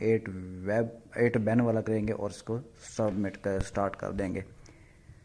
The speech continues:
उसके बाद यहाँ पे बेसिक सी चीज़ें हैं, जो आपका नाम है वो already यहाँ पे लिखा हुआ आ जाएगा। उसके बाद आपका कंट्री कौन सा है, सिटीजनशिप जो है, कंट्री रीजन कौन सा है, ये वाली चीज़ें आ जाएंगी। तो जो भी आपका हो वो आप यहाँ से सिलेक्ट कर लें अपना कंट्री।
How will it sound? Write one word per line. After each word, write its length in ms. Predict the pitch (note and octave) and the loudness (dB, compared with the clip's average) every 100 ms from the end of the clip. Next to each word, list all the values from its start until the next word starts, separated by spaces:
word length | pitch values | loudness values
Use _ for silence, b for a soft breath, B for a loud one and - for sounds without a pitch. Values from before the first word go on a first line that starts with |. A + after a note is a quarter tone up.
| b b b b b | b b b b b
उसके 200 | D#3 F3+ | 4 10
बाद 120 | F3+ | 10
यहाँ 180 | F3 D#3+ | 12 10
पे 100 | E3 | 8
बेसिक 360 | C#3+ - D3+ - | 8 6 6 0
सी 120 | C#3+ | 2
चीज़ें 280 | C3 B2 C3 | 4 6 8
हैं, 140 | B2+ | 8
जो 140 | A#2+ | 8
आपका 280 | A2+ G#2+ A2+ | 6 6 4
नाम 240 | A2 A2+ B2+ | 4 6 6
है 100 | A#2+ | 8
वो 200 | A2+ G#2+ | 8 6
already 200 | G#2+ G#2 | 4 4
यहाँ 200 | G#2 G2 | 2 0
पे 100 | G#2 | -2
लिखा 180 | G2+ | 0
हुआ 200 | G#2+ G2+ | 2 4
आ 20 | A#2 | 4
जाएगा। 340 | B2+ A#2 A#2+ | 6 6 6
उसके 220 | A2+ - | 4 2
बाद 240 | G#2 G2+ G2+ | 2 2 2
आपका 220 | G2 G2 | 0 0
कंट्री 360 | G#2+ A#2 A#2+ | 0 0 0
कौन 240 | A#2+ A#2+ A#2 | 2 2 2
सा 140 | A#2+ | 4
है, 300 | A2+ A2+ A#2 | 4 6 4
सिटीजनशिप 880 | G#2+ G#2+ G2+ G2 G#2 G2 - A#2+ A#2 | 2 -4 -4 -2 0 0 0 0 0
जो 120 | A#2 | 0
है, 360 | A2 A2 A2 A2 | 2 4 4 2
कंट्री 380 | - A2+ G#2+ A2+ | 0 0 2 2
रीजन 340 | A2 A2+ A#2+ | 2 2 0
कौन 240 | A2+ A2+ G#2+ | 2 2 2
सा 140 | A2 | 2
है, 120 | G#2+ | 2
ये 120 | G#2+ | 4
वाली 200 | A#2+ A#2 | 4 2
चीज़ें 280 | A2 A2 A2 | 0 0 0
आ 60 | G#2+ | 2
जाएंगी। 280 | G#2+ G#2+ G#2+ | 2 0 0
तो 120 | G#2 | -2
जो 240 | - B2 | 4 6
भी 160 | B2 B2+ | 6 2
आपका 400 | - G#2+ - G#2+ | 2 0 0 0
हो 80 | G#2+ | 0
वो 180 | G#2 | 0
आप 180 | G2 G2+ | 0 0
यहाँ 200 | G#2+ G2+ | 2 0
से 120 | G2 | 0
सिलेक्ट 300 | G2+ A2 A#2+ | -2 0 -2
कर 140 | - A#2 | 2 4
लें 100 | A2+ | 4
अपना 180 | G#2+ G#2+ | 2 0
कंट्री। 380 | G#2+ G2+ A2 | 0 0 -2